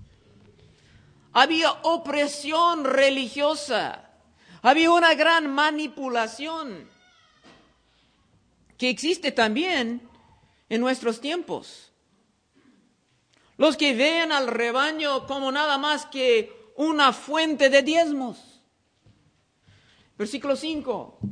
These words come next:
"Antes hacen todas sus obras para ser vistos por los hombres, pues ensanchan sus filacterias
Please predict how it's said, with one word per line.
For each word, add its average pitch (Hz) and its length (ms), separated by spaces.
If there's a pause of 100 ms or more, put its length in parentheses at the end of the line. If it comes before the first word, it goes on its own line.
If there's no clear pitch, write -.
(1500)
"Antes 330 400
hacen 339 380
todas 349 340
sus 254 320
obras 294 540
para 254 320
ser 269 240
vistos 269 520
por 247 140
los 240 160
hombres, 302 500
pues 240 300
ensanchan 247 640
sus 214 220
filacterias 269 1120